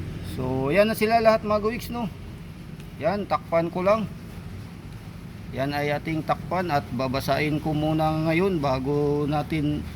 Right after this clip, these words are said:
yan i-, yan, basain ko muna yan bago natin iwan dito. Yan ay ating antayin kung ilang araw siya lalabas, no. Yan.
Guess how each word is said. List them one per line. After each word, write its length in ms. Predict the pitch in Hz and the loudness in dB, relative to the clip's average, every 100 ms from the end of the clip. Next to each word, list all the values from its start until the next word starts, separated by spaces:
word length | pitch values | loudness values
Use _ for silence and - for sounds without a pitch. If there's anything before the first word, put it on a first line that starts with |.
| - - | -8 -6
yan 240 | 127 151 147 | 0 2 2
i-, 480 | 147 147 147 139 135 - - - - - - - - - | 0 0 2 2 0 -4 -10 -10 -8 -8 -8 -8 -10 -6
yan, 320 | 135 160 170 | 2 4 4
basain 400 | 135 - - 151 | 0 -2 -2 -2
ko 80 | 147 | 0
muna 280 | 156 160 190 | 2 2 4
yan 80 | 165 | 4
bago 240 | 131 143 | 4 4
natin 320 | 156 160 175 | 2 4 4
iwan 240 | 175 180 180 | 4 4 6
dito. 320 | 175 - 226 - - - - - - - - - - | 4 4 2 0 -6 -12 -12 -14 -14 -14 -12 -12 -10
Yan 240 | - 135 143 | -4 -2 0
ay 160 | 165 | 2
ating 880 | 151 151 165 165 170 170 165 160 151 120 - - - - - - - - - - - - - - - | 2 0 2 2 4 4 4 2 0 -4 -10 -12 -12 -12 -12 -12 -10 -10 -10 -12 -12 -12 -12 -12 -6
antayin 560 | 135 143 156 165 240 220 | -2 2 4 6 6 2
kung 240 | 165 160 | 0 2
ilang 320 | 156 170 170 | 4 2 2
araw 400 | 151 170 165 175 | 2 4 4 2
siya 560 | 180 175 180 175 170 160 - - - - - - - | 0 0 2 4 4 4 0 -10 -14 -12 -14 -12 -6
lalabas, 640 | 143 151 165 156 190 - 220 | 2 4 6 4 4 2 0
no. 160 | 240 - - - - - - - - - | -2 -2 -8 -10 -12 -12 -14 -14 -12 -8
Yan. 320 | 113 135 165 | -4 -4 -4